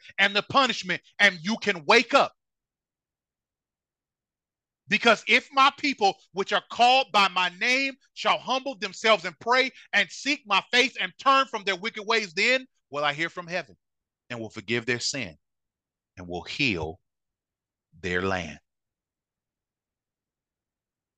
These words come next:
God is a God of second chances, but he is also a God of final chances. And the thing is, brothers and sisters, is that when God gives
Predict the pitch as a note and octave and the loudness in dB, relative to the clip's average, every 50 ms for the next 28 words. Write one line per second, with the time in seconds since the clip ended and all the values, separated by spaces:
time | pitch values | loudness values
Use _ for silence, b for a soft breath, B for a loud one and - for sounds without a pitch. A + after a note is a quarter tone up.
0 | _ _ _ _ _ _ _ _ _ _ _ _ _ _ _ _ _ _ _ _ | _ _ _ _ _ _ _ _ _ _ _ _ _ _ _ _ _ _ _ _
1 | _ _ _ G2 G#2+ A2 A2+ A#2+ B2+ C3 - C3+ A#2 G#2 A#2 G#2+ G#2 G2+ G2 F#2+ | _ _ _ -2 0 2 2 2 0 0 -2 -4 -2 0 2 2 2 2 0 -2
2 | F2+ - - - - - G2+ F#2 - F#2+ F2 - - - F#2 E2 D#2 - - - | -6 -8 -8 -6 -4 -4 -4 -6 -6 -10 -8 -8 -8 -6 -8 -8 -8 -10 -12 -10
3 | - - - - - - _ _ _ _ _ _ _ _ _ _ _ _ _ _ | -8 -8 -8 -8 -8 -10 _ _ _ _ _ _ _ _ _ _ _ _ _ _
4 | _ _ _ _ _ _ _ _ _ _ _ _ _ _ _ _ - F2+ F2+ F#2 | _ _ _ _ _ _ _ _ _ _ _ _ _ _ _ _ -10 -6 -6 -4
5 | F2+ F2 G#2 G#2 A2 - - A#2 G2+ F#2 F#2+ F#2 F2+ F2 E2+ D#2+ - G2 F2 E2+ | -2 0 0 0 0 0 -2 -4 -4 -2 -2 -2 -2 -2 -2 -4 -6 -8 -8 -8
6 | - - - _ - - - A2 A2+ A2+ G2+ F2 D#2+ - - - - - - - | -10 -14 -18 _ -20 -8 -6 -4 -4 -4 -6 -8 -8 -8 -8 -8 -10 -10 -12 -12
7 | - - - - - - _ _ _ _ _ _ _ _ _ _ _ _ _ _ | -12 -10 -14 -14 -14 -14 _ _ _ _ _ _ _ _ _ _ _ _ _ _
8 | _ - E2+ D2+ - - G2 G2+ A2 A#2+ A#2+ A2+ F#2+ E2+ D#2+ - - F2 E2 D#2+ | _ -12 -12 -10 -6 -4 -4 -2 -2 0 0 -2 -2 -4 -6 -6 -4 -4 -4 -2
9 | F2 E2+ F2 F#2 - - - A#2+ - - - - - _ _ _ _ _ _ _ | -4 -4 -4 -4 -4 -4 -4 -4 -6 -8 -10 -12 -18 _ _ _ _ _ _ _
10 | _ _ _ _ _ _ _ _ _ _ _ _ _ _ _ _ _ _ _ _ | _ _ _ _ _ _ _ _ _ _ _ _ _ _ _ _ _ _ _ _
11 | _ G#2 F#2 D#2 G#2+ G#2 G2 F#2 F#2+ G2 F#2+ F#2 F2 - G2+ A2 B2 C3+ C3+ A2+ | _ -6 -4 -2 -2 -2 -2 -2 -4 -4 -4 -4 -2 -2 0 2 2 2 0 -2
12 | G#2+ - F#2+ G2+ G2 F#2 F2+ F2+ E2 - - - - - | -4 -4 -2 0 0 0 0 0 -2 -2 -2 -2 -4 -6